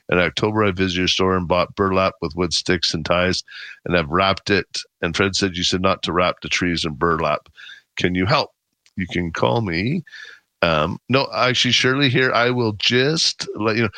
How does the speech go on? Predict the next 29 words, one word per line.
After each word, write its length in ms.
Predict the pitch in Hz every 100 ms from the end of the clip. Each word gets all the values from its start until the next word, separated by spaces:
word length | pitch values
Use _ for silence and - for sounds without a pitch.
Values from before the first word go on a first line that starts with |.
| - -
I 100 | 139
don't 160 | 175
like 160 | 190 185
to 140 | 160
wrap 300 | 147 135 139
it 80 | 139 127
really 320 | 127 123 110
tight. 600 | - 120 107 98 - - _ _ _ _ -
Um, 400 | 104 98 95 92 _ -
I 100 | 104
prefer 840 | 104 104 - 117 120 120 120 120 117 - _ -
if 160 | 98 107
you 80 |
use 260 | 110 131 120
the 180 | - 117
stake 580 | - - 117 123 - -
with 160 | 113 -
the 80 |
wood 240 | 104 110 113
sticks 460 | - 123 123 - -
and 160 | 110
you 80 | 104
just 320 | 107 110 - 110
do 160 | 123
it 280 | 120 110 - - -
as 240 | 110 98
a 220 | 101 92 87 98
wind 320 | 110 120 113
block, 560 | 95 85 98 135 -